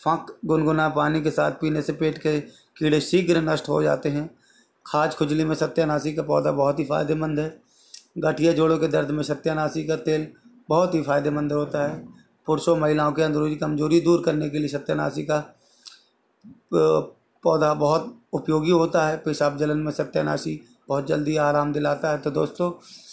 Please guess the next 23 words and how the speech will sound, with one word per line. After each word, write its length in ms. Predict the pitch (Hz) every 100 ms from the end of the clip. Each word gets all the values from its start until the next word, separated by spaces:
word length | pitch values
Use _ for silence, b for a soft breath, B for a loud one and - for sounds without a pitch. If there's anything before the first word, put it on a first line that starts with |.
| B B B B -
इस 180 | 156 -
सत्यानाशी 560 | 170 175 160 160 156
के 100 | 151
बहुत 380 | 151 135 147 170
उपयोग 360 | 147 165 160 -
हैं, 260 | 156 170 - _ _ _ _ _ _
तो 80 | 156
आप 340 | 151 147 - _ _ -
इनमें 360 | 170 170 170
से 120 | 151 160
अगर 200 | 147 147
कोई 180 | 165
समस्या 420 | 151 147 151 170 156
हो 80 |
तो 100 | 156
आप 200 | 151 147 151
इन 80 | 151
उपयोगों 680 | 147 196 180 160 147 147
को 380 | 147 139 139 - _ -
इस्तेमाल 340 | - 151 147 147
कर 140 | 156
सकते 340 | 151 170 - 160
हैं, 280 | 165 170